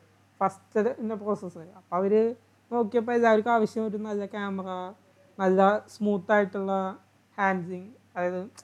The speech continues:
നല്ല ഡിസ്പ്ലേയും ബെസ്റ്റ് റിഫ്രഷ്മെന്റ് റേറ്റും.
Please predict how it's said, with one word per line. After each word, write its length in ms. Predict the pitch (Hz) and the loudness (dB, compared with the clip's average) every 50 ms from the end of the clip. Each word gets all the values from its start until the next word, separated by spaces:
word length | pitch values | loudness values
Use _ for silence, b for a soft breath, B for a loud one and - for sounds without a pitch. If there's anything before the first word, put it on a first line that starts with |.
| _ _ 226 226 214 214 - - _ | _ _ _ -20 -20 -20 -20 -14 _
നല്ല 200 | 202 202 196 202 | -2 0 0 0
ഡിസ്പ്ലേയും 500 | 202 202 208 - - - 214 208 208 208 | 0 0 -2 -6 -4 0 0 0 2 0
ബെസ്റ്റ് 500 | 202 214 196 - - _ 233 208 208 220 - - - _ _ - 220 190 | 0 -2 -2 -4 -6 _ 2 2 2 2 0 -4 -12 _ _ -6 -2 -2
റിഫ്രഷ്മെന്റ് 720 | 208 202 - 233 214 196 190 - - 202 196 190 190 185 | -2 -2 -2 -4 -2 -2 -4 -4 -8 -12 -10 -10 -10 -10
റേറ്റും. 460 | 196 190 175 180 - 190 180 185 220 | -10 -10 -10 -10 -12 -12 -14 -14 -16